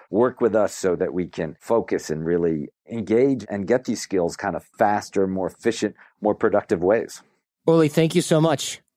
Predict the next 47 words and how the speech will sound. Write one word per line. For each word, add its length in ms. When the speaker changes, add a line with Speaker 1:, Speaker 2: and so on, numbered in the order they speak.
Speaker 1:
Great. 260
This 140
has 100
been 200
a 140
ton 180
of 80
fun. 200
Thanks 200
so 80
much, 180
Jordan. 280
Speaker 2:
Interesting 420
show, 260
Jason. 400
I 100
like 180
the 80
idea 240
that 120
learning 340
is 120
a 60
skill. 760
I 80
like 280
that 100
we 140
can 180
improve 560
it. 200
I 100
like 200
that 100
we 120
can 180
work 280
on 180
it, 140
that 80
we 80
can 160
learn 200
how 120
to 60
learn, 280
because 340